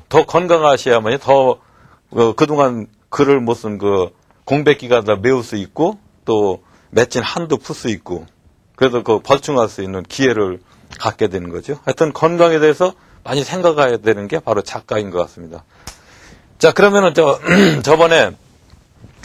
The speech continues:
은행털이 구성 짜기에서, 어, 하다가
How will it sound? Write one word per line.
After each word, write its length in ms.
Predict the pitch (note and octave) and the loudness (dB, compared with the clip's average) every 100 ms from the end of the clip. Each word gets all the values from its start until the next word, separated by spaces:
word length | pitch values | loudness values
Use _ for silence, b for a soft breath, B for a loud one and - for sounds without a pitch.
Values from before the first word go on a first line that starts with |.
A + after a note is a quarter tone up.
| - B B | -18 B B
은행털이 560 | C#3 F3 F#3 F3+ E3 D#3 | 2 4 4 2 2 2
구성 560 | - D3+ E3+ D#3 C#3+ C3 | 0 2 2 2 -4 0
짜기에서, 1120 | E3+ E3+ D#3 D3 C#3+ C#3 C3 - E3 F#3 F#3+ - b b b b | 4 4 4 2 4 6 4 2 4 4 4 -4 b b b b
어, 840 | A2+ A2+ A#2 A#2 A#2 A2+ A2+ A#2 A#2 | -2 0 2 0 0 0 0 2 0
하다가 380 | F#3 G3 F3 | 2 2 2